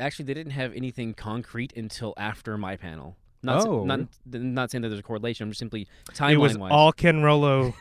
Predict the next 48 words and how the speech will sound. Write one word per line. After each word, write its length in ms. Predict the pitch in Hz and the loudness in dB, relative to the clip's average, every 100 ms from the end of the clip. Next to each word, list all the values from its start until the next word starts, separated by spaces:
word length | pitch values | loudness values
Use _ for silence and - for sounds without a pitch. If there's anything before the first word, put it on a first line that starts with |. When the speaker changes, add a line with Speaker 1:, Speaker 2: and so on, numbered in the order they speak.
| - | -10
Speaker 1:
<laughs> 180 | - - | -8 -2
Speaker 2:
people. 400 | 131 120 127 123 - - | 0 2 2 2 0 2
Thank 240 | 151 156 | 2 4
him. 380 | 170 165 165 160 - _ _ _ - | 4 4 2 -4 -10 _ _ _ -6
When 100 | 135 | -4
you 60 | |
see 180 | - 151 | 2 6
him, 300 | 160 160 160 - - | 6 6 2 -4 2
get 100 | 147 | 2
on 100 | 147 | 2
your 120 | 139 | 0
knees, 580 | 151 156 156 143 - - | 2 4 2 0 -6 -8
kiss 160 | 151 - | -10 -10
his 100 | - | -4
feet, 360 | 156 151 - | 0 0 0
just 220 | - - | -12 0
thank 240 | 165 160 147 | 6 6 6
him 260 | 156 151 - _ - | 2 2 -6 _ -8
that 120 | 107 | -2
Young 160 | 123 143 | 0 4
Justice 340 | 151 - 143 | 2 0 -6
is 80 | 127 | -6
back. 520 | 127 160 151 160 - - - | -2 2 2 0 -6 -4 0
<laughs> 160 | - - | 0 4
Speaker 1:
No, 140 | 147 | 4
it 160 | 139 139 | 4 2
just, 160 | 139 - - - - | 0 -6 -8 -14 -8
timeline-wise, 640 | 135 135 127 120 113 113 | -4 -2 0 0 0 0
they 80 | 123 | -2
didn't 160 | 131 117 | -2 -2
announce 340 | 110 113 117 | -2 -4 -4
anything 220 | 107 107 | -6 -6
until 220 | 101 101 95 | -8 -8 -6
after 300 | 104 - 95 | -6 -6 -6
that. 240 | 104 - _ _ _ | -6 -6 _ _ _
But 480 | 120 113 117 104 113 | -10 -2 0 0 -4
they 140 | 120 120 | -4 -2
did 220 | 135 120 | -2 -4
say 260 | - 120 | -2 -2
that 260 | 117 113 104 | -2 -6 -8
the 360 | 113 113 110 95 - | -6 -4 -4 -8 -14
Keep 200 | - 120 | -12 -6
Binging 320 | 127 117 113 | -6 -4 -8
J-, 140 | 104 107 | -8 -6
uh, 240 | 101 101 | -4 -4
Y 200 | 107 104 | -4 -4
J, 380 | 95 120 120 117 _ _ 104 | -6 -4 -4 -6 _ _ -12
um, 380 | 101 92 92 | -10 -10 -12